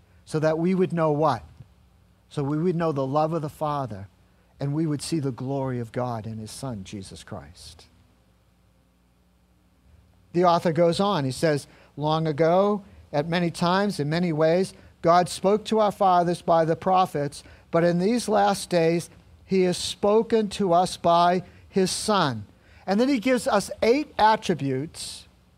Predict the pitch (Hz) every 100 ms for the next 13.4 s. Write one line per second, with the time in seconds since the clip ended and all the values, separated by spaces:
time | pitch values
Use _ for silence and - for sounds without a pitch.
0 | _ _ - _ _ _ _ _ _ _
1 | _ _ _ - 196 190 147 - 247 269
2 | 277 - - 202 190 190 185 - - _
3 | _ _ 214 247 269 262 262 - - -
4 | - 160 139 233 320 311 269 214 - -
5 | - _ _ - 185 160 - 147 139 143
6 | - - - _ - _ - 185 175 -
7 | 180 - 220 226 233 - 233 226 214 -
8 | - - - _ 190 165 156 143 170 175
9 | 196 208 202 180 170 - - 156 143 143
10 | - _ _ _ _ _ _ _ _ _
11 | _ _ _ _ - 175 175 165 165 208
12 | 233 214 202 - 220 202 190 156 156 156
13 | - - 185 175